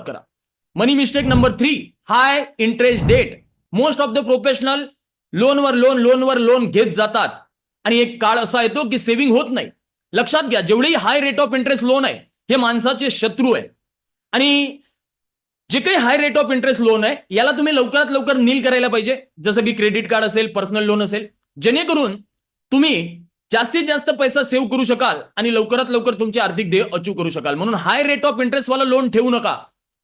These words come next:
लवकरात लवकर होईल तेवढ्या लवकर तुम्ही त्याला नील करण्याचा प्रयत्न करा. मिस्टेक नंबर फोर, not investing. आता जसं की मी लास्ट मिस्टेकमध्ये सांगितलंय, not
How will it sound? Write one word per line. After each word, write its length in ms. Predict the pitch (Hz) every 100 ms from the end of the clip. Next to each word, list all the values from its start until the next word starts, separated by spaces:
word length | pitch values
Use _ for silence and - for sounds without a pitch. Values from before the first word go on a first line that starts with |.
| _ -
लवकरात 400 | 190 233 254 285
लवकर 260 | 269 240 269
होईल 320 | 214 254 247
तेवढ्या 200 | 233 262
लवकर 280 | 247 226 254
तुम्ही 220 | 233 240
त्याला 240 | 240 277 311 - _ 170
नील 220 | 233 254
करण्याचा 360 | 233 233 226
प्रयत्न 360 | 233 214 202 202
करा. 200 | 175 139 - _ _
मिस्टेक 300 | 170 233 240
नंबर 280 | - 254 277
फोर, 360 | - 262 277 - - -
not 520 | 160 240 294 - -
investing. 480 | 233 247 269 - 262 135 _ _ _ _ _ _ _ -
आता 180 | 180 240
जसं 240 | 220 247
की 60 | 254
मी 320 | 262 254 233
लास्ट 320 | 202 208 240 233
मिस्टेकमध्ये 420 | 226 247 240 240
सांगितलंय, 420 | 220 226 233 240
not 220 | 220 233